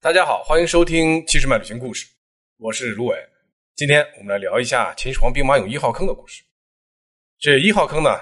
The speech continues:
是在一九七四年陕西省西安市东边临潼的西杨村几个村民呢，在春天打井的时候呢，偶然发现了一个秦始皇陵园区域内的一个大型地下陪葬坑。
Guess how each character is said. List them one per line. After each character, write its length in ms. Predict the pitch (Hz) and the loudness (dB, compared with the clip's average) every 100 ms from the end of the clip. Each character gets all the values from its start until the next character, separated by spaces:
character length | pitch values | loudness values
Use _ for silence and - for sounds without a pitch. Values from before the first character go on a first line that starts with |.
| - | -8
是 360 | - 117 110 98 | -10 -6 -6 0
在 160 | 113 | 0
一 80 | 123 | 0
九 120 | 104 | -4
七 160 | 87 147 | -6 -4
四 140 | 165 | -2
年 260 | 110 101 110 | 0 0 -2
陕 220 | - - 117 | -8 -10 -6
西 40 | |
省 220 | 113 92 | -6 -6
西 160 | - 117 | -6 -4
安 80 | 113 | -4
市 180 | - | -6
东 160 | 98 113 | -8 -4
边 160 | 110 107 | 0 0
临 180 | 92 127 | -2 4
潼 200 | - 110 | 6 6
的 160 | 104 101 | 2 -4
西 140 | - | -4
杨 100 | 107 | -6
村 180 | 127 151 - _ _ | -4 -4 -6 _ _
几 120 | - | -20
个 100 | - | -18
村 180 | 104 123 | -2 0
民 120 | 113 | 2
呢， 180 | 117 95 _ _ _ | 0 -4 _ _ _
在 340 | - 98 92 85 | -2 0 0 2
春 160 | - | 4
天 160 | - 127 | 4 2
打 220 | - 76 | -2 -4
井 160 | - - | -8 -12
的 80 | 95 | -12
时 100 | 101 | -8
候 140 | 95 | -6
呢， 80 | 87 - _ - | -8 -14 _ -10
偶 100 | 85 | -6
然 120 | 107 | -2
发 140 | 107 | 0
现 140 | 104 95 | -2 -6
了 80 | |
一 80 | 98 | -12
个 260 | 98 98 82 _ _ - | -4 -4 -4 _ _ -14
秦 180 | - 117 | -10 2
始 80 | |
皇 340 | - 98 113 110 _ _ | 4 4 0 -4 _ _
陵 160 | 110 | -8
园 180 | 127 110 | -4 -4
区 160 | - 160 | -4 -4
域 80 | 170 | 0
内 140 | 170 | 0
的 80 | 92 | -2
一 60 | 95 | -10
个 40 | |
大 180 | - - | -6 -6
型 160 | - - | -8 -14
地 80 | 104 | -8
下 100 | - | 4
陪 120 | - | 6
葬 100 | - | 6
坑。 120 | - | -2